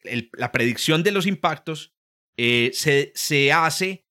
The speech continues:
cogiendo la posición actual del asteroide y utilizando todo lo que sabemos de, de, de, de gravitación, no solamente newtoniana, sino también gravitación de Einstein,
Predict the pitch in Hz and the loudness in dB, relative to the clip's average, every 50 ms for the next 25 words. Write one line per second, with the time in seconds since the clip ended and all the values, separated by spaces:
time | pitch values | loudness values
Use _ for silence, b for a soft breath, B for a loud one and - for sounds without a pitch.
0 | _ _ _ _ _ _ _ _ - 127 127 123 123 160 185 220 226 269 254 - | _ _ _ _ _ _ _ _ -2 -2 -2 0 0 0 0 2 2 2 0 0
1 | - - 170 143 151 151 139 - 156 165 196 208 - _ - 214 208 202 190 202 | 2 0 0 2 2 0 2 2 2 2 2 0 -2 _ 0 0 0 2 0 -2
2 | 202 190 185 - - 196 175 143 135 123 127 139 147 - _ _ _ _ _ _ | -2 -2 -4 -4 -2 0 0 0 0 -4 -8 -14 -16 -16 _ _ _ _ _ _
3 | _ _ _ _ - 151 160 147 165 147 143 139 151 185 190 170 135 123 - - | _ _ _ _ 0 0 2 2 2 2 2 2 2 0 0 0 -2 -4 -6 -6
4 | _ _ 214 208 233 226 269 254 233 - - 170 143 147 147 151 156 165 175 190 | _ _ -4 -4 -2 0 2 0 0 0 -4 -6 -4 -2 -2 0 0 0 0 -2
5 | 175 151 156 151 139 131 - _ 123 131 131 123 117 113 - - 117 120 117 110 | -2 0 0 0 0 -2 -6 _ -2 0 0 0 0 -2 -6 -6 -4 -4 -2 -2
6 | 110 110 107 120 110 120 113 113 120 117 117 - 113 - - 175 156 120 101 - | -4 -4 -6 -4 -4 -4 -2 -2 -2 -4 -4 -6 -6 -2 0 0 0 0 -2 -4
7 | _ 131 139 143 151 208 202 208 208 214 202 - 214 202 170 151 139 - 131 117 | _ -2 -2 0 0 -2 -2 -2 -2 -2 -2 -2 -2 0 0 0 0 0 -2 -2
8 | 117 139 160 196 208 220 - 147 120 123 120 - 139 143 143 147 147 165 196 196 | -2 -2 -2 -2 -4 -6 -4 -4 -6 -6 -6 -8 -8 -6 -4 -4 -4 -6 -6 -8
9 | - _ _ _ _ 110 117 117 117 113 113 - 107 101 117 113 117 123 143 147 | -14 _ _ _ _ -4 -2 0 0 -2 -2 -4 -6 -4 -2 -2 -2 0 0 0
10 | 139 139 143 135 - - 160 170 175 165 | 0 0 -2 -2 -4 -6 -6 -8 -8 -12